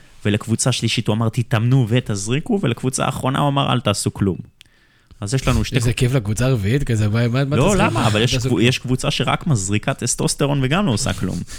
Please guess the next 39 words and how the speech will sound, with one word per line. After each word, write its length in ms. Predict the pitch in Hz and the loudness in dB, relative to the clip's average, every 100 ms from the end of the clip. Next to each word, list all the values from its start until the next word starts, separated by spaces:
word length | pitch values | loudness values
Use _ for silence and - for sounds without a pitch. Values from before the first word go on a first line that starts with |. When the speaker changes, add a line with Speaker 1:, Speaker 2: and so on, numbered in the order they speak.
| - | -4
Speaker 1:
אז 40 | |
יש 120 | 127 120 | -2 0
לנו 140 | 110 | -2
שתי 180 | - 143 | 0 -4
קבוצות 420 | - 123 - 120 | -2 -2 -2 -2
שלא 180 | 107 101 | 0 0
עושות 260 | 107 107 | 0 -4
כלום, 280 | - 113 104 | 0 0 0
אבל 180 | 87 95 | 0 -2
אחת 240 | - - | 0 -2
מזריקה, 480 | 95 85 87 - 143 240 - - - - | -2 -2 -4 -2 -2 -4 -8 -16 -8 -2
ויש 100 | 143 | -2
שתי 140 | - | -2
קבוצות 420 | - 113 - 117 | -2 -2 0 0
מתאמנות 500 | 113 110 101 113 123 | 0 0 2 2 2
שאחת 340 | 104 87 95 90 | 0 -4 -4 -2
גם 220 | 101 92 | 0 0
מזריקה. 380 | 85 85 85 - | -2 -4 -8 -6
אז 160 | - - | -8 -4
הבנו 420 | 101 95 113 113 107 | -2 2 4 4 2
איך 140 | - | 0
אנחנו 240 | 98 - | -2 0
עומדים. 300 | 92 90 85 - - - 107 | 0 0 -2 -6 -10 -6 -2
מזריק, 380 | 98 117 113 | 0 0 0
לא 100 | 139 | 0
מזריק, 380 | 160 151 151 - | 0 -2 -4 -2
מתאמן, 380 | 110 - 95 101 | -2 0 0 0
לא 160 | 95 90 | 0 -2
מתאמן. 320 | 82 - - - - - - - - | -4 -6 -8 -10 -20 -10 -6 -4 -2
בשורה 320 | - - - | -2 0 -2
התחתונה 400 | - - 180 170 | -4 -6 -2 0
הוא 100 | 147 | 0
בדק, 480 | 117 107 127 - - | 0 0 -2 -2 -12
ואז 440 | 98 107 127 143 - | -4 -2 -2 -4 -6
עכשיו 260 | - 143 | -2 -2
אני 120 | 139 | 0
שואל 260 | 131 123 113 | 0 2 0
אתכם 320 | - - 117 | -2 -2 -2
שאלה. 320 | - 95 90 | -2 -4 -6